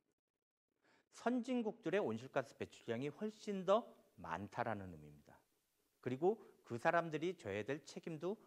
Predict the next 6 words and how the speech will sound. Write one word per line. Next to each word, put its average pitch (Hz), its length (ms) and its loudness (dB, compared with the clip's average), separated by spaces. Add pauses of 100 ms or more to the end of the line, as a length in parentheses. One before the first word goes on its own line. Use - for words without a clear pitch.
(120)
많다라는 101 640 -4
거죠. 82 260 -8 (2250)
자, - 240 0 (200)
세계가 240 460 12
매-, 196 300 12 (160)
백 143 140 10